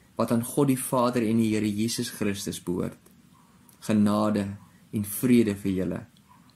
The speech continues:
Ons dank God al-, altyd vir julle almal wanneer ons in ons gebede aan julle dink.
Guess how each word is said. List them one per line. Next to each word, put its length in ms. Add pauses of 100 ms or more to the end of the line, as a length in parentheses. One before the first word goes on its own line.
(480)
Ons 160
dank 240
God 240
al-, 160
altyd 380
vir 160
julle 220
almal 440
wanneer 300
ons 260
in 80
ons 200
gebede 420
aan 160
julle 220
dink. 260